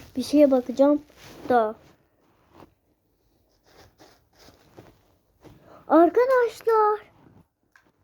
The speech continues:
benim niye numaramı değiştirmişler? Anne benim numaramı değiştirmişler.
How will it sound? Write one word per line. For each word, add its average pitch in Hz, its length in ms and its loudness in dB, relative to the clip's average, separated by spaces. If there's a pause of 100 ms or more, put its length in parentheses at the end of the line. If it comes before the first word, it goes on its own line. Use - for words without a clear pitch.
(380)
benim 508 340 4
niye 466 300 4
numaramı 381 640 0
değiştirmişler? 339 1300 -4 (2250)
Anne 440 360 2
benim 453 340 0
numaramı 415 500 -2 (140)
değiştirmişler. 339 1160 -6